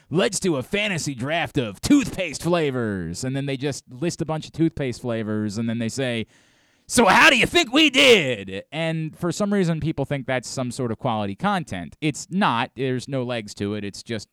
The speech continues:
a way to kill a few minutes, uh, when you're not prepared to do a radio show. Um, what we've taken is that concept and said, when you do something like this, there, there should be, it should mean something. There should be legs to it.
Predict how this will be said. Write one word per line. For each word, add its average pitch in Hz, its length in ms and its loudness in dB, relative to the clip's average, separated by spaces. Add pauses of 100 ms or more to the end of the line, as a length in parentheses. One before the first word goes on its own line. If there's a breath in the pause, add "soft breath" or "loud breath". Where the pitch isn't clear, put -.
a 104 100 -8
way 101 160 -6
to 98 100 -10
kill 98 380 -10
a 98 40 -8
few 95 200 -10
minutes, 95 380 -10
uh, 90 140 -8
when 98 160 -8
you're 95 100 -6
not 95 160 -10
prepared 92 280 -12
to 92 60 -14
do 98 120 -4
a 113 40 -4
radio 139 340 -2
show. 60 280 -14 (680 soft breath)
Um, 135 460 -2 (260)
what 143 120 -6
we've 247 180 0
taken 131 500 -4
is 120 160 -8
that 135 160 -4
concept 165 400 -6
and 127 100 -8
said, 117 400 -4
when 151 200 -6
you 147 80 -2
do 196 180 2
something 117 360 -2
like 95 240 -6
this, 104 360 -4 (400 soft breath)
there, 190 200 2 (100)
there 190 200 0
should 180 280 -2
be, 180 380 0
it 151 120 -4
should 147 180 -4
mean 180 340 -2
something. 90 560 -4
There 113 140 -4
should 139 200 -10
be 139 120 -8
legs 147 520 -6
to 87 280 -6
it. - 220 -18